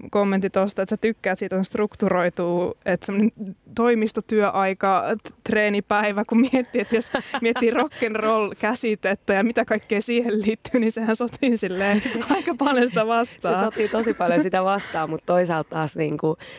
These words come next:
Speaker 2: totuus on, että siinä vaiheessa, kun on niinku, ö, tosi menestynyt,
Speaker 1: Mm.
Speaker 2: ö, bändi, joka tekee niinku tosissaan
Speaker 1: Mm.
Speaker 2: tätä ja haluu, että tää niinku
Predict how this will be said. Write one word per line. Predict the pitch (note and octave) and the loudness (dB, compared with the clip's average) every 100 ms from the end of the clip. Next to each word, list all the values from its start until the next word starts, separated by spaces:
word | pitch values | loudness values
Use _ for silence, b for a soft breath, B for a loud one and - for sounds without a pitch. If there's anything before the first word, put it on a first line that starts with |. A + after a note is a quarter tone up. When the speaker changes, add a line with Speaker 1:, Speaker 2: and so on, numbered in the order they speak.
| B - | B -2
Speaker 2:
totuus | F3+ - E3 D3+ | 0 2 0 0
on, | D#3 | -2
että | D#3 - | -2 -2
siinä | E3 D3+ | -4 -2
vaiheessa, | D3+ D3 D3 D3 - D3 | -2 -2 -4 -6 -6 -6
kun | - D3+ D3 - B B B _ - | -2 -2 -2 -8 B B B _ -4
on | D#3+ D#3 | -2 0
niinku, | D#3 D3 D3 - D3+ D3 D3 - _ _ _ _ _ F3+ | 0 0 -2 0 0 0 -4 -10 _ _ _ _ _ -8
ö, | - _ _ _ _ _ _ _ - | -8 _ _ _ _ _ _ _ -4
tosi | E3 E3+ D#3 - _ _ _ _ _ _ | -2 -2 -4 -6 _ _ _ _ _ _
menestynyt, | D#3+ D#3+ D#3 D3+ - D3+ D3+ G#3+ G3+ | 0 2 2 -2 -2 0 2 2 0
Speaker 1:
Mm. | G3+ _ _ - | -4 _ _ -2
Speaker 2:
ö, | C#3+ C#3+ - | 0 0 -2
bändi, | D#3 D3+ D3 C#3+ | -4 -2 0 0
joka | C#3 C#3+ | -2 -4
tekee | - C#3+ - C#3 C#3+ | -2 -2 -2 -4 -4
niinku | D#3 D#3+ D#3 - - C#3+ D3+ - _ - - | -4 -4 -6 -6 -2 -2 -2 -8 _ -14 -6
tosissaan | D#3+ C#3+ D3 - - D#3 D#3+ | -6 -4 -6 -6 -8 -4 0
Speaker 1:
Mm. | G#3 | 2
Speaker 2:
tätä | G3+ G3+ C#3+ - - _ _ _ | 2 0 -4 -8 -12 _ _ _
ja | - C3+ | -2 0
haluu, | D3 D3 C#3+ C#3+ | 2 2 2 0
että | - - _ _ _ | -4 -8 _ _ _
tää | C#3+ C#3 D3+ | -4 -4 -4
niinku | D#3 F3+ - D3 | -6 -8 -4 -4